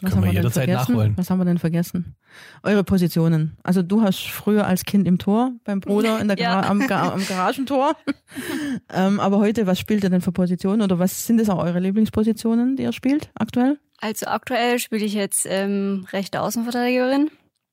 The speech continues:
Speaker 1: Ah, okay.
Speaker 3: Davor war ich ja rechter Flügel.
Speaker 1: Mhm.
Speaker 3: <laughs> Aber ich muss ehrlich sagen, mir gefällt es dort viel besser.
Speaker 1: Hinten?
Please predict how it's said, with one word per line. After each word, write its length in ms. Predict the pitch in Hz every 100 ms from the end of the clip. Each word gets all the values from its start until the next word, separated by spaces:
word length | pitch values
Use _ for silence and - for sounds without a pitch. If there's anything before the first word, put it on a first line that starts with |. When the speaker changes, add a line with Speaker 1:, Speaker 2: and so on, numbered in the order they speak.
| _ _ -
Speaker 1:
Ah, 280 | 190 202 202
okay. 320 | 180 196 208 208 -
Speaker 3:
Davor 340 | 214 202 220 208
war 140 | 190
ich 120 | 196 214
ja 160 | 202
rechter 320 | 196 196 - 196
Flügel. 440 | - 233 254 285
Speaker 1:
Mhm. 500 | 196 196 190 196 214 -
Speaker 3:
<laughs> 140 | - -
Aber 340 | 190 208 214
ich 100 | 202
muss 120 | 196 -
ehrlich 220 | 214 226
sagen, 320 | 220 220 214
mir 100 | 202
gefällt 300 | 196 190 190
es 80 | 196
dort 200 | 196 185
viel 180 | - 190
besser. 400 | 180 185 226 277 - _ -
Speaker 1:
Hinten? 380 | 247 220 185